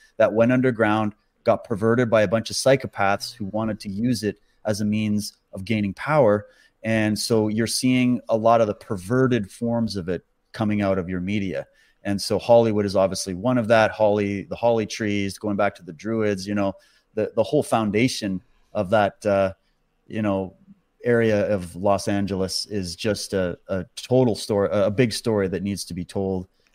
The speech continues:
Uh, it gets very dark, definitely. And, um, I'm hoping that more and more of that's gonna be exposed. And we could maybe have a media and a new Hollywood that would actually be there putting out information and, and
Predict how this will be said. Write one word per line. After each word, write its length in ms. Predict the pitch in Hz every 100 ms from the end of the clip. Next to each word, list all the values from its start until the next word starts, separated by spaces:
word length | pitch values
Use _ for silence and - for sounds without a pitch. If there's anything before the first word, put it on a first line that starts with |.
| -
Uh, 140 | 90 90
it 60 |
gets 180 | 107 113
very 220 | 117 123
dark, 380 | 113 120 113 110 - _ 98
definitely. 640 | 107 - 110 104 104 101 _ _ _
And, 320 | 101 98 95 95
um, 480 | 98 95 95 92 -
I'm 160 | 104 98
hoping 340 | 110 104 101
that 140 | 95 90
more 220 | 101 95
and 80 | 95
more 180 | 98
of 60 | 90
that's 220 | 95 95 -
gonna 140 | 95
be 100 | 92
exposed. 500 | 90 - - 92 92
And 80 | 113
we 60 | 113
could 160 | - 123
maybe 220 | 143 139
have 160 | 131 123
a 40 |
media 540 | 110 120 123 120 120 - _ _ -
and 180 | 120 113
a 220 | 113 101 -
new 240 | 110 143
Hollywood 640 | 127 107 110 107 110 110 - _ - -
that 280 | 113 110 113
would 120 | 113
actually 420 | 113 - - 113
be 220 | 98 113 104
there 240 | 110 107
putting 320 | - 113 107
out 120 | 104 101
information 720 | 101 - 104 101 107 - 104
and, 180 | 95 90
and 180 | 98 92